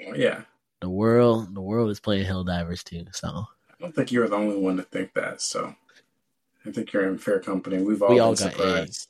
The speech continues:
Speaker 2: We all got egg on our
Speaker 1: Yeah, we
Speaker 2: face
Speaker 1: all, we
Speaker 2: now.
Speaker 1: all got egg. That is correct.
Speaker 2: But that's my game
Speaker 1: All right.
Speaker 2: update. I gotta get, uh,
Speaker 1: Cool.
Speaker 2: Final Fantasy downloaded. That's my task right now.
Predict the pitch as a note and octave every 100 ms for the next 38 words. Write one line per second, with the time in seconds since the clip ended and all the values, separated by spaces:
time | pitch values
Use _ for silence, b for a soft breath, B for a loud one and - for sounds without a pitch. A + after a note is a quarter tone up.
0 | - A2 G#2+ F#2 F2 F2 E2+ E2 F2 G2+
1 | G#2+ G2 F#2+ E2+ F#2+ F#2+ - F#2 - -
2 | - - - - - G#1 - - _ b
3 | b D3 D#3 C3 A2 G#2+ G#2 C#3 - F#2+
4 | F#2 - - - A2+ A#2 G#2+ A2 G#2 G2+
5 | G2+ G2 F#2 A2+ A2+ G#2+ - A2 G#2 E2+
6 | D2 A2+ A#2+ G2+ E2+ D2+ G#2+ A#2 A2+ G2+
7 | - G#2 F#2+ - F2 F2 G#2 G#2+ G#2